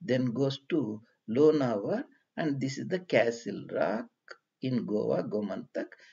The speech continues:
then goes to eventually to Sarvodam and so on, goes to Panaji, Margova or Marmagova. And, uh, can we see a different perspective, some of the places?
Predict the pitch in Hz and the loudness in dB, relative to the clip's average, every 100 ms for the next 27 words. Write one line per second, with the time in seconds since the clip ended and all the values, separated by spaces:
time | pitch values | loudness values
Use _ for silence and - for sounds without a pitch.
0 | _ - 143 143 127 151 139 - 226 143 | _ -4 0 0 0 -2 -4 -6 -6 -4
1 | - 131 135 131 131 - - 117 - - | -4 -2 -2 -2 -6 -6 -4 -2 -4 -6
2 | - 95 - - - _ _ - 143 131 | -4 -4 -4 -12 -20 _ _ -2 2 2
3 | 127 127 120 143 139 - 120 104 - 110 | 0 -2 -2 -2 -4 -6 -6 -6 -6 -8
4 | 120 135 143 104 92 101 - 190 - - | -6 -4 -4 -4 -6 -8 -6 -6 -8 -4
5 | 110 110 95 98 90 151 180 110 101 107 | -4 -2 -6 -8 -6 -4 -2 -2 -4 -4
6 | 113 113 - - 92 98 - - - - | -6 -8 -12 -16 -12 -12 -10 -12 -14 -20
7 | - _ _ - 113 175 117 107 104 110 | -20 _ _ -4 -2 0 -2 -2 -2 -2
8 | 110 - - - 87 - - _ _ _ | -4 -8 -14 -16 -18 -20 -20 _ _ _
9 | _ - 139 147 143 135 123 135 127 120 | _ -8 -6 -4 -4 0 2 2 0 -2
10 | - _ _ _ _ _ _ - - 113 | -10 _ _ _ _ _ _ -8 -6 -6
11 | 113 - 175 - 180 120 - 120 - - | -8 -8 -6 -6 -6 -8 -8 -10 -10 -10
12 | - 165 - - 175 - 180 170 - 117 | -10 -10 -10 -12 -12 -10 -8 -8 -6 -6
13 | 107 104 - 139 147 143 - - - | -6 -8 -12 -8 -8 -8 -10 -10 -12